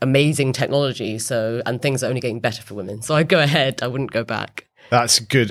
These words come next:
Speaker 2: Okay, I'm gonna reframe it then. That's a
Speaker 1: Okay.
Speaker 2: good, good challenge. Would you choose ten, fifty, or a hundred years in the future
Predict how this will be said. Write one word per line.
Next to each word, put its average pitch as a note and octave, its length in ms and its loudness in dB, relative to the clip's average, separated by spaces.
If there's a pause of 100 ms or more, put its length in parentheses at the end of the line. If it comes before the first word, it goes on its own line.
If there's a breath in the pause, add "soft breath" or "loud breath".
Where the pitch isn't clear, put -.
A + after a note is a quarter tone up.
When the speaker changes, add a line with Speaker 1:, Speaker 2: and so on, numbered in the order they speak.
Speaker 2:
Okay, A2 400 4
I'm F2+ 140 -2
gonna G2+ 180 0
reframe G2+ 680 2
it E2 120 -6
then. E2+ 240 -6
That's C#3 240 0
a C#3 120 4
Speaker 1:
Okay. B2 40 0
Speaker 2:
good, G2+ 320 -2
good G2+ 160 2
challenge. F2+ 680 -2 (760 soft breath)
Would A#2+ 180 2
you B2+ 100 4
choose A#2+ 680 2 (460)
ten, C3+ 340 2
fifty, A2 460 0
or F#2 140 0
a E2 60 -4
hundred E2+ 340 -4
years D2 300 -8
in D2+ 80 -10
the D2 80 -16
future D2 460 -14